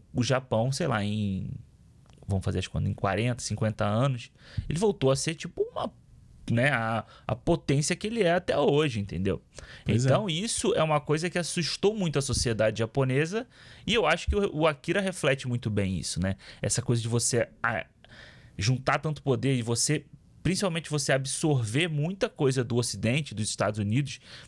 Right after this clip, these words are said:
Speaker 1: que depois viraram grandes aliados do Japão em outras, em outras guerras, em outras, em outros momentos de, de econômicos e tal. E como é que você absorve isso tanto e aonde vai ficando a sua cultura, né?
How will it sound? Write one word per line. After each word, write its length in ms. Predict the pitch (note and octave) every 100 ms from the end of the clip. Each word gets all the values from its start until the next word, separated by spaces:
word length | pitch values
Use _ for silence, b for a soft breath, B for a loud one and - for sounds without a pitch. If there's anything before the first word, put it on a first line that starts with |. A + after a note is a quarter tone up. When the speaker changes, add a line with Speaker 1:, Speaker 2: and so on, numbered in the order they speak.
| B
Speaker 1:
que 80 | C3
depois 400 | A2+ - B2 B2+
viraram 360 | A2 G#2+ A2 G#2
grandes 360 | A2 C#3 C3
aliados 380 | A2 G#2+ G#2 G2+
do 80 | F#2+
Japão 520 | G2+ G2 G#2 G#2 G2 - B B B
em 160 | G2
outras, 380 | A2 A2 G2+ G2 -
em 120 | G#2
outras 280 | G#2+ G2+ F#2
guerras, 640 | G2+ B2+ C3 G#2+ G#2 G2
em 160 | G#2+ G#2+
outras, 380 | A2 G#2+ G#2+ F#2+ -
em 100 | A2
outros 180 | G#2+
momentos 360 | A2+ G#2 G#2+ -
de, 160 | G2+ F2+
de 220 | F#2+ G2+ -
econômicos 760 | G#2 - G2+ G2+ D#3+ D3 C3 G#2+
e 60 | G#2
tal. 340 | C3+ F#3+ F#3 B B B B
E 120 | -
como 200 | C#3 E3
é 40 | E3
que 80 | -
você 300 | - G3 -
absorve 540 | D3 C#3 - D#3+ F3
isso 140 | D#3 D#3
tanto 340 | - F#3 G3
e 40 | E3+
aonde 260 | F3 G#3
vai 140 | G#3 G#3
ficando 420 | G#3 - F#3+ F#3+
a 40 |
sua 200 | F3+ F#3
cultura, 520 | F3+ E3 C3+ A2+ F#2+ F#2
né? 200 | G#2